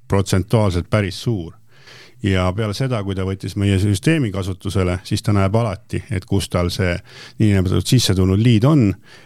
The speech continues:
et kas on tulnud ei või jah vastus, aga ei ole see, et see kuskile ära kaob. Ja noh, kui neid on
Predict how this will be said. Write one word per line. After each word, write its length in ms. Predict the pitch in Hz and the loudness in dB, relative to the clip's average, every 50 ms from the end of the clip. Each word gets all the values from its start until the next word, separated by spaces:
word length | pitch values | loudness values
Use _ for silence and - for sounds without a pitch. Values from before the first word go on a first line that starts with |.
| - - | -6 -2
et 160 | 101 95 92 - | -2 -2 -2 -2
kas 200 | - 95 90 - - 98 | -4 -4 -4 -4 -6 -6
on 160 | 101 104 113 - - - | -6 -6 -8 -10 -14 -4
tulnud 280 | - 123 107 101 98 92 127 | 0 2 2 2 2 2 2
ei 140 | 135 139 117 | 2 2 0
või 140 | 95 92 107 | -2 -2 -2
jah 160 | 131 147 143 - - | -4 -4 -6 -6 -4
vastus, 400 | 139 156 147 - - 98 90 - | -6 -6 -6 -6 -8 -8 -6 -6
aga 160 | 98 90 95 | -6 -4 -4
ei 80 | 95 104 | -2 -2
ole 140 | 101 92 92 | -2 -4 -4
see, 220 | - 135 120 101 90 | -4 -4 -4 -4 -6
et 80 | - - - | -8 -10 -6
see 160 | - - 90 | -4 -2 0
kuskile 320 | 104 104 - - - 101 117 | 0 0 0 0 0 0 0
ära 140 | 131 113 92 80 | 0 -2 -4 -8
kaob. 260 | 82 80 - - - | -10 -12 -12 -10 -6
Ja 80 | - 92 95 | -4 -2 -2
noh, 100 | 87 - | -2 -2
kui 160 | - - 101 | -2 0 0
neid 300 | 95 95 95 87 - - - - - - - - - - - - | 2 2 0 -2 -4 -10 -20 -20 -20 -20 -20 -20 -20 -10 -4 -2
on 220 | 98 98 98 98 | 0 2 2 0